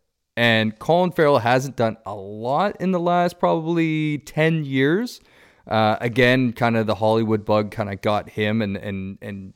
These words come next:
you know, uh, not to say that he was typecasted in any particular role, but in this one, he's not bad for, you know, playing, he's an Irishman by birth and playing in the American swat role. I mean, it was not bad.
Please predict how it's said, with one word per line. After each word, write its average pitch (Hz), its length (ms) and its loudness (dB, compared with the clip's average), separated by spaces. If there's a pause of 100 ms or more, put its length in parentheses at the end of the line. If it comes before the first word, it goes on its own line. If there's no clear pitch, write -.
(460)
you 110 140 -10
know, 95 180 -10
uh, 113 140 -8
not 117 200 -2
to 110 100 -8
say 113 160 -2
that 98 120 -4
he 98 80 -4
was 95 120 -8
typecasted 101 680 -6
in 98 140 -6
any 95 140 -4
particular 95 480 -8
role, 104 360 0 (280)
but 139 100 4
in 139 80 6
this 285 180 2
one, 330 120 2
he's 262 140 -2
not 277 200 2
bad 294 360 -2
for, 120 460 4
you 143 120 -2
know, 117 200 0
playing, 123 840 0
he's 123 200 -2
an 113 120 2
Irishman 131 800 0
by 117 140 4
birth 104 400 -4
and 98 280 -4
playing 110 280 -2
in 104 60 0
the 104 140 -4
American 104 500 -2
swat 101 340 -4
role. 90 220 -8
I 92 40 -6
mean, 98 260 -8 (100)
it 131 160 -6
was 117 140 -6
not 101 200 -4
bad. - 280 -10